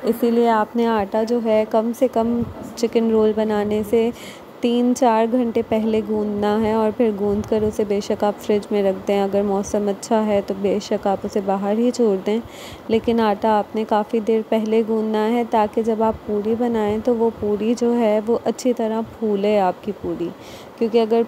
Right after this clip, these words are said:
पूल-, पूरी जो है वो फूलेगी नहीं तो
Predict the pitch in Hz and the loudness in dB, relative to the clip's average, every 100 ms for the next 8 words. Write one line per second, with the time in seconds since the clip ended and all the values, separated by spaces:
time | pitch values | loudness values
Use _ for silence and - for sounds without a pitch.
0 | - 240 226 220 - - 233 226 233 247 | 0 -2 0 -2 -6 -6 -2 0 0 4
1 | 254 247 226 220 233 - - 214 220 240 | 4 4 2 0 -2 -4 -4 -2 0 0
2 | 240 226 208 214 254 - - - - - | 0 -2 -2 -2 -4 -10 -18 -18 -6 0
3 | 220 208 208 | 2 2 0